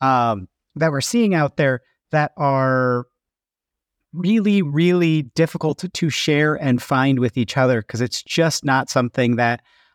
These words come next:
um, that gets talked about a lot, because it's also, like, the comms department is so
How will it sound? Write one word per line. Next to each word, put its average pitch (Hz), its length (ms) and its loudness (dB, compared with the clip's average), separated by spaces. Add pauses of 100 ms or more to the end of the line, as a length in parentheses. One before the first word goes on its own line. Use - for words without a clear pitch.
(120)
um, 120 480 0 (720)
that 170 340 0
gets 180 200 0
talked - 380 -4
about 156 220 2
a 131 40 0
lot, 123 420 0
because 156 440 0 (300)
it's 175 100 -4
also, 190 340 0
like, 175 260 0
the 151 100 0
comms 165 480 0
department 127 640 -2 (420)
is 151 580 0 (240)
so 160 880 0